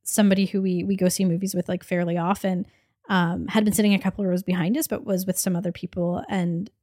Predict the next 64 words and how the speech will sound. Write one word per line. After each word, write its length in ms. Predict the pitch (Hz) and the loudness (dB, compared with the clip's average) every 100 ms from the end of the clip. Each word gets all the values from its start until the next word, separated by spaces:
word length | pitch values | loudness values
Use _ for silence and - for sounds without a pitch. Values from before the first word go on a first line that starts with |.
| _ | _
they 120 | 208 | 2
were 100 | 202 | 4
like, 160 | 190 - | 2 0
"Oh 140 | 240 247 | 6 8
man, 340 | 240 233 233 | 8 8 6
when 100 | 226 | 6
I 60 | 214 | 4
saw 160 | - | 4
you 180 | 220 220 | 4 4
leave, 280 | 208 208 208 | 2 2 4
I 80 | 196 | 2
just 220 | 202 - | 0 -4
thought, 140 | 190 - | -4 -4
I 60 | |
w-, 220 | 202 196 - | 0 2 4
I 60 | 220 | 2
was 120 | 185 | 4
hoping 320 | 214 202 202 | 4 4 2
that 80 | - | 2
you 60 | 196 | 0
guys 120 | 185 | 0
just 140 | 185 | -2
went 120 | 190 196 | -2 -2
and 100 | 185 | -2
found 180 | 196 190 | -2 0
another 220 | 180 180 | 0 -2
spot." 400 | - 190 180 - - _ _ _ | -2 0 0 -4 -10 _ _ _
And 120 | 220 202 | 4 6
then 100 | 196 | 6
they 100 | 190 | 4
said, 420 | - 190 185 208 _ _ _ _ _ _ _ - | 2 -2 -2 -4 _ _ _ _ _ _ _ -10
"But 260 | 208 208 | 2 4
it 100 | 185 | 6
was 160 | 180 185 | 2 2
really 200 | 185 160 | 2 2
bad." 420 | 131 117 135 180 - _ _ | 0 0 -2 -4 -10 _ _
Like, 240 | - - _ | -10 -10 _
people 240 | - 214 196 | -4 0 2
started 260 | 190 180 - | 2 0 0
talking 380 | 175 170 170 | -2 0 2
more 380 | 202 233 240 233 | 8 10 10 10
and 160 | 220 214 | 10 8
more 160 | 185 | 4
people 240 | 185 190 180 | 2 -2 -2
were 120 | 160 | 0
out 160 | 175 180 | 0 0
on 120 | 175 | 0
their 100 | 170 | -2
phones. 340 | - 208 208 | 0 2 4
And 120 | 190 185 | 4 4
so 200 | 214 - - | 0 -2 -12
I, 100 | - | 2
in 140 | 254 | 8
the 120 | 226 214 | 10 10
end, 160 | 247 | 8
I 40 | 220 | 8
was 100 | 202 | 6
like, 100 | 196 | 4
"I'm 120 | 196 | 6
really 260 | 185 175 | 6 4
glad 360 | 185 170 165 214 | 0 0 0 2
that 140 | 196 | 0
we 100 | - | -2
left." 500 | - 117 262 - - | -6 -6 -8 -8 -16